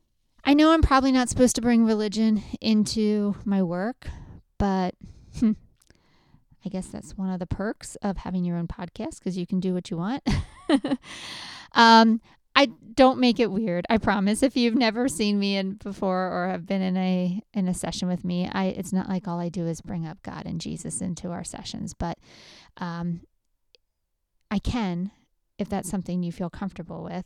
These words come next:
I feel comfortable with that. Um, I know that sharing my faith may turn away some people, and I'm okay with that because I don't wanna compromise who I am in the process. And I know if it helps just one person,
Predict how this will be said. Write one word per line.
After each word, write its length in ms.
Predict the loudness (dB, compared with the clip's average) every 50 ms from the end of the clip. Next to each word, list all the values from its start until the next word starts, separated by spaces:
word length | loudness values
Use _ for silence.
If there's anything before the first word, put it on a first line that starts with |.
| -14 -14 -10
I 160 | -8 -8 -6
feel 180 | -2 -2 -4
comfortable 480 | -4 -4 -10 -14 -14 -16 -12 -12 -10 -10
with 180 | -8 -10 -10 -12
that. 280 | -14 -12 -12 -12 -14 _ _ _ _ _ _ _ _ _ _ _ _ _ _ _ _ -6
Um, 320 | -4 -2 -2 -2 -2 -4 -6 -10 -20 -20 -8 0
I 80 | 2 4
know 240 | 6 6 8 6 6
that 180 | 6 4 0
sharing 260 | 0 0 0 2 2 2
my 140 | 0 0
faith 340 | -2 -2 -2 -2 -2 -2 0
may 200 | 0 0 0 -2
turn 260 | -4 -2 -2 0 2
away 400 | 2 2 0 0 0 -2 -2 -4 -6
some 200 | -6 -6 -6 -4
people, 400 | -4 -4 -4 -4 -4 -4 -4 -6 -10 _ _ _ _ _ -20 _ _ _ _ _ _ _ _ _ _ _ _ _ _ _ _ _
and 100 | -2 0
I'm 140 | 0 0 0
okay 280 | -2 -4 -4 -4 -2 0
with 180 | 0 -2 0
that 300 | -2 -2 -2 -2 -4 -6 -8 -12 -12 -12 -16 -18 -20 -20 -20 _ -20 -20 _ _ _ _
because 580 | -2 -2 -2 -2 -4 -4 -2 -2 -2 -2 -2 -2
I 120 | -2 -2
don't 200 | -2 -2 -2 -2
wanna 180 | -2 -4 -4 -4
compromise 560 | -6 -6 -6 -6 -4 -4 -4 -4 -4 -6 -6
who 160 | -6 -4 -4 -4
I 120 | -4 -4
am 280 | -6 -6 -6 -8 -8 -8 -6
in 140 | -6 -6 -6
the 60 | -8
process. 680 | -10 -12 -12 -12 -16 -14 -12 -10 -10 -10 -12 -14 -20 -20 _ _ _ _ _ _ _ _ _ _ _ _
And 320 | -4 -2 -2 0 0 -2 -2
I 140 | 0 0
know 200 | 2 2 2 2
if 160 | 2 0 -4 -8
it 100 | -12 -12
helps 300 | -8 -8 -8 -8 -8 -8
just 260 | -8 -8 -8 -8 -6
one 160 | -6 -6 -6
person, 580 | -6 -4 -6 -6 -6 -4 -4 -4 -4 -4 -4 -6